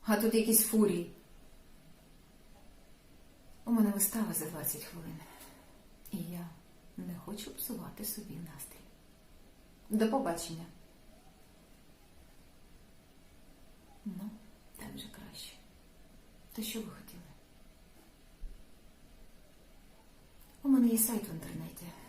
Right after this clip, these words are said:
з моїм портфоліо. І мене анонімно найняли, щоб я провела традиційну церемонію.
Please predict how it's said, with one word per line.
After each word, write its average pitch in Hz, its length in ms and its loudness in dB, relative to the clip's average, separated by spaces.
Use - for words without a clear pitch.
з 190 120 -6
моїм 180 200 -4
портфоліо. 170 520 -10
І 208 60 -4
мене 233 320 0
анонімно 262 400 6
найняли, 233 540 2
щоб 185 240 -10
я 214 160 -10
провела 175 380 -12
традиційну 175 680 -10
церемонію. 214 560 -4